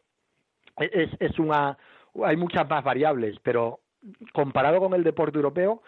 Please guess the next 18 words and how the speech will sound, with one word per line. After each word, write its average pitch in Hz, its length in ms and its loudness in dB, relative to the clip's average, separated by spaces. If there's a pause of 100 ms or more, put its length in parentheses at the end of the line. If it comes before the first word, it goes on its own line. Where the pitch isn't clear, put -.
(200)
si 160 80 0
comparamos 165 440 2
dentro 196 180 0
del 190 60 0
deporte 175 300 0
americano, 165 400 0
estoy 165 200 -6
completamente 143 360 0
de 123 60 4
acuerdo. 120 360 0
Es 147 140 0
la 151 140 2
menos 185 320 -2
igualada 170 360 2
de 160 60 2
las 131 120 -2
grandes 139 300 -2
ligas. 113 280 -2